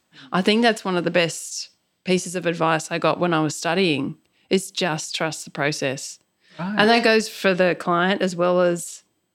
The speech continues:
Speaker 1: the practitioner, I think. Mm.
Speaker 2: Brilliant, brilliant.
Speaker 1: Hmm.
Speaker 2: So you've already mentioned,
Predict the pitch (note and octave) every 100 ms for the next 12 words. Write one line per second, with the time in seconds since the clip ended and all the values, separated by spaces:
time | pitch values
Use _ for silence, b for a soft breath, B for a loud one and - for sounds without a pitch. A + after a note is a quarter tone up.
0 | _ _ _ F#3 E3+ D#3+ - - E3+ E3+
1 | A3+ F#3 C#3 - F#3 G#3+ - _ - _
2 | _ - G3+ G3 F#3 F3 - _ _ _
3 | _ _ _ _ _ _ _ _ - F#3
4 | G3+ C#3+ - F#3 F3 D3+ - - - G#3+
5 | b b b b _ _ _ _ _ _
6 | - A3+ A3+ - - _ - B3 D#4+ F4
7 | G3 E3+ - F3+ E3 D#3